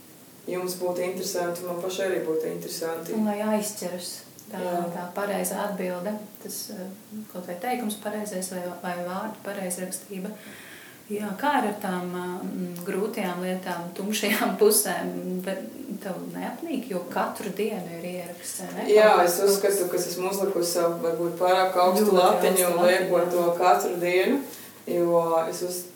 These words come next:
Speaker 1: es domāju, ka kaut kurā brīdī tas varētu tā kā, nu, beigties.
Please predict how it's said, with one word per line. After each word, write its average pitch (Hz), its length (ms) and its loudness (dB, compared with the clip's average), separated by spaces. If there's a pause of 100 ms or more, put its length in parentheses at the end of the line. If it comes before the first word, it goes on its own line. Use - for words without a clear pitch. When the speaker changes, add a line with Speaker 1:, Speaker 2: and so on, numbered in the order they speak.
Speaker 1:
es 165 180 -8
domāju, 180 300 4
ka 180 60 0
kaut 170 160 2
kurā 175 160 2
brīdī 180 300 4
tas - 160 -6
varētu 160 420 4 (160)
tā 156 160 -6
kā, 151 160 0 (1000)
nu, 185 200 -2 (420)
beigties. 180 680 6